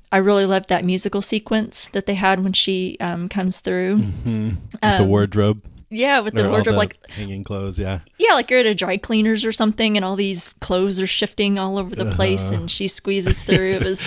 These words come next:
Speaker 2: <laughs>
Speaker 1: I loved that. I love that imagery. I love the colors, the bright colors of the, of the clothes as she comes through. Um, I loved that we got a musical sequence, you know, straight away.
Speaker 2: Mm-hmm.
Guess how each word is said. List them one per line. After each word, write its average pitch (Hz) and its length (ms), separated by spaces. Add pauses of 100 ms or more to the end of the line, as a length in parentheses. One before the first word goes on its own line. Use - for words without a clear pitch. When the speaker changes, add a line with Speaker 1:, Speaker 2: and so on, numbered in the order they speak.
(140)
Speaker 2:
<laughs> - 180
Speaker 1:
I 208 80
loved 190 380
that. 180 260
I - 20
love 185 200
that - 160
imagery. 190 300
I 185 40
love 180 180
the - 80
colors, 185 540
the 185 100
bright 170 300
colors 180 440
of 180 200
the, 185 480
of 202 160
the - 80
clothes 175 580
as - 80
she - 140
comes 180 400
through. 180 320 (420)
Um, 180 340
I 190 120
loved 202 360
that 190 140
we 190 100
got 190 160
a 185 40
musical 220 360
sequence, - 840 (220)
you 233 120
know, 226 220
straight 208 320
away. 196 460
Speaker 2:
Mm-hmm. 101 60